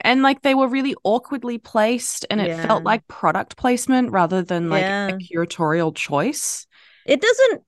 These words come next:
Speaker 2: it's neither, you know what? It's like a p-, it's almost like somebody did, like, a pop-up for a brand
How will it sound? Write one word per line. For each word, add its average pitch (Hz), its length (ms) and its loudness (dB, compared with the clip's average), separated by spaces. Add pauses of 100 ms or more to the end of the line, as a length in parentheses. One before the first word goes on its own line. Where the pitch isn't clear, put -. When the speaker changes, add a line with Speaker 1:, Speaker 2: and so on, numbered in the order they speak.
(120)
Speaker 2:
it's 277 300 0
neither, 320 480 6
you 277 100 2
know 311 80 4
what? 359 120 4
It's 262 180 0
like 294 180 2
a 269 80 0
p-, - 220 -10
it's 247 120 -2
almost 415 260 2
like 349 120 0
somebody 240 240 -2
did, 220 180 -2
like, 214 160 -4
a 196 80 -2
pop-up 202 600 -6
for 208 180 -4
a 180 40 -4
brand 185 640 -6